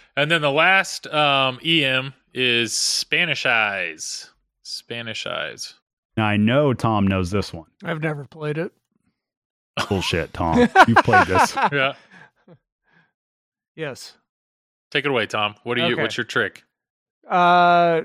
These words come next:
Speaker 3: I like to get as many of the stars lit as possible. So the,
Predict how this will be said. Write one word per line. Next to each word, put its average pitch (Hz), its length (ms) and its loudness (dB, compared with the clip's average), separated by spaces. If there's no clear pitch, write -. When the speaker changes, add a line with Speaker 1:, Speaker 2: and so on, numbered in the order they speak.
Speaker 3:
I 233 440 2
like 196 440 0
to 175 580 0
get 175 340 0
as 170 240 -4
many 175 320 0
of 165 120 2
the 147 100 0
stars 156 760 -2
lit 208 420 -2
as 156 160 -6
possible. 165 640 -2
So 156 240 -2
the, 147 120 -6